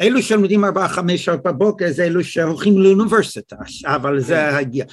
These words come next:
Speaker 1: כן. אה, אלו שלומדים סתם לשמה ולא... תשמע, זה מה שרציתי לומר. יש אלו שכאילו, הם נמצאים בכולל, ומובן שהם לומדים פשוט רק לשמה. אבל אלו שנמצאים בריץ, התוכנית ל-,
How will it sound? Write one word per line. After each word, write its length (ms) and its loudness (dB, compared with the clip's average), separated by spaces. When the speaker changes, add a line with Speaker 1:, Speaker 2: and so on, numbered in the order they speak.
Speaker 1:
כן. 240 -2
אה, 120 0
אלו 220 2
שלומדים 540 4
סתם 420 0
לשמה 480 2
ולא... 240 0
תשמע, 340 -4
זה 180 0
מה 320 2
שרציתי 420 -8
לומר. 300 -2
יש 260 0
אלו 200 2
שכאילו, 640 -2
הם 140 2
נמצאים 460 2
בכולל, 580 0
ומובן 400 4
שהם 220 0
לומדים 480 0
פשוט 380 -2
רק 300 -2
לשמה. 380 -4
אבל 160 0
אלו 260 2
שנמצאים 840 0
בריץ, 640 0
התוכנית 800 -4
ל-, 460 -2